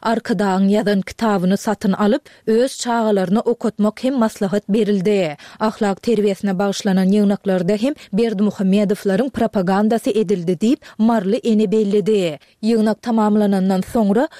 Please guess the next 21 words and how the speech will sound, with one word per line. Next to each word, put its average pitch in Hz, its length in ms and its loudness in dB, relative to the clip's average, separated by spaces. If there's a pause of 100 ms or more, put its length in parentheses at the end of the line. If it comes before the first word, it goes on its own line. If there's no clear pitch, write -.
(140)
bilim 220 280 0
resmiýetleri 214 560 0
mektepde 240 600 -2
halaşýan 208 800 -2
okuwçy 220 640 -2
gyzlaryň 202 520 0
we 285 80 0
oglanlaryň 214 680 0
enatalaryny 214 720 0
alyp 202 280 0
galyp, 208 340 0 (220)
olar 226 340 0
bilen 233 300 -2
aýratyn 233 600 0
duşşuk 226 460 -2
geçirdiler. 202 840 0 (240)
Bu 214 100 2
enatalardan 208 760 0
çağalaryny 202 800 0
berk 220 280 -2
tutmak, - 520 -2